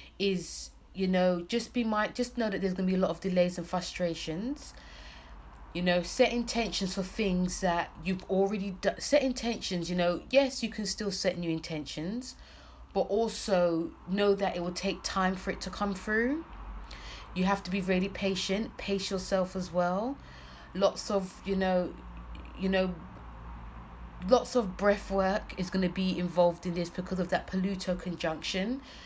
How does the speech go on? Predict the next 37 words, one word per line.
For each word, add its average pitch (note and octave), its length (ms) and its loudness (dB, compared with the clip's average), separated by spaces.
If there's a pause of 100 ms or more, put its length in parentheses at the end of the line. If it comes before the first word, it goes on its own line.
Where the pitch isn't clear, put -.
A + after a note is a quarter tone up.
(460)
And F#3 540 4
also F#3+ 460 4
work G3+ 360 4
with G#3 180 -6
anything G3 460 -2
that - 240 -2
comes F#3 340 0
up F3+ 160 2
now. A#2+ 380 -4 (1080)
So F#3+ 260 6
if F3+ 220 -2
it's G3 200 -4
anything A#3 420 0
creative G3 500 0
that F3+ 140 2
you're F3+ 140 0
doing E3+ 340 2
or E3+ 140 0
anything, F#3+ 420 -2
like, E3+ 180 -4
physically G3+ 680 -2
or F3+ 140 -2
mentally F3+ 400 0
that F#3+ 180 -2
comes G3 340 -2
up, A3+ 300 0 (240)
you F#3+ 100 0
need F#3+ 200 2
to F#3 80 -4
work F3 320 2
with D3 160 -4
it C#3 260 -4
because E3+ 300 -4
it's D#3+ 160 -4
an F3 100 -2
intense E3+ 540 -2
one D#3+ 300 -2